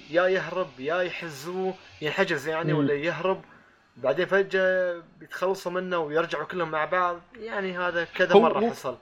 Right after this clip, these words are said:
Speaker 2: في شوية تكرار، صحيح في
Speaker 1: إيه.
Speaker 2: شوية تكرار. لكن أنا قلت لك لو إن الموضوع زومبي ضد البشر، فكان صارت شوي باردة إذا تست-، تستمرون على كذي. لا،
Speaker 1: مم.
Speaker 2: تسوي لي أبجريد ولا منظور جديد بالسيناريو.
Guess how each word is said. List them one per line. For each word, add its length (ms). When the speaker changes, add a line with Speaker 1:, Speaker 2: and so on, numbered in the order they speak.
Speaker 2:
في 160
شوية 220
تكرار، 460
صحيح 300
في 100
Speaker 1:
إيه. 60
Speaker 2:
شوية 100
تكرار. 380
لكن 220
أنا 140
قلت 120
لك 60
لو 120
إن 100
الموضوع 420
زومبي 420
ضد 220
البشر، 420
فكان 600
صارت 360
شوي 280
باردة 560
إذا 180
تست-، 460
تستمرون 420
على 140
كذي. 340
لا، 80
Speaker 1:
مم. 100
Speaker 2:
تسوي 220
لي 80
أبجريد 380
ولا 140
منظور 280
جديد 320
بالسيناريو. 540